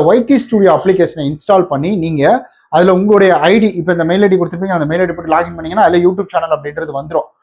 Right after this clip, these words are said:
அந்த YouTube சேனல் சைடுல நீங்க பாத்தீங்கன்னா அதுல வந்து என்ன போட்டிருப்பாங்கன்னா இயர்-, இயர்ன் அப்படின்றது வந்து போட்டு வைப்பாங்க. அதாவது பணம் சம்பாதிக்கிறது, பணம் வசூல் வர்றது அப்படின்றது இயர்னிங் அப்படின்றது வந்து சைடுல போட்டிருப்பாங்க. அந்த சைடுல இருக்கும், போட்டோ காட்டுறேன் பாருங்க, சைடுல இருக்கும். அந்த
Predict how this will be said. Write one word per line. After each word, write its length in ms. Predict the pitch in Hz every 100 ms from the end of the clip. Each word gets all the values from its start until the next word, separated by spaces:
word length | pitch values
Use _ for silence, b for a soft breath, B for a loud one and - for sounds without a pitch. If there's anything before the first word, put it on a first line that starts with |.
| _ -
அந்த 120 | 160 180
YouTube 240 | 247 262 226
சேனல் 200 | 202 170
சைடுல 320 | 170 226 240 220
நீங்க 120 | 165 143
பாத்தீங்கன்னா 400 | 147 151 131 120 170
அதுல 200 | 139 139 156
வந்து 120 | 160
என்ன 100 | 156 180
போட்டிருப்பாங்கன்னா 500 | 151 135 117 120 165 - 151 170
இயர்-, 360 | 220 247 226 190 _
இயர்ன் 280 | 170 226 220 165
அப்படின்றது 380 | 143 160 156 151
வந்து 140 | 175 165
போட்டு 220 | 156 143
வைப்பாங்க. 340 | 127 143 135 117
அதாவது 220 | 160 170 165
பணம் 200 | 175 175
சம்பாதிக்கிறது, 540 | 156 147 135 131 131 135 - b b b _
பணம் 220 | 175 202 165
வசூல் 240 | 160 185 147
வர்றது 220 | 143 143
அப்படின்றது 300 | 139 151 202 160
இயர்னிங் 300 | 180 196 196 151
அப்படின்றது 360 | 147 151 160
வந்து 140 | 170 -
சைடுல 240 | 160 165 143
போட்டிருப்பாங்க. 360 | 139 123 143 127
அந்த 100 | 117
சைடுல 240 | 147 160 127
இருக்கும், 200 | 120 -
போட்டோ 180 | 156 151
காட்டுறேன் 260 | 135 123 127
பாருங்க, 200 | 131 185 135
சைடுல 240 | 143 143 120
இருக்கும். 260 | - 254 - _ B B B
அந்த 100 | 156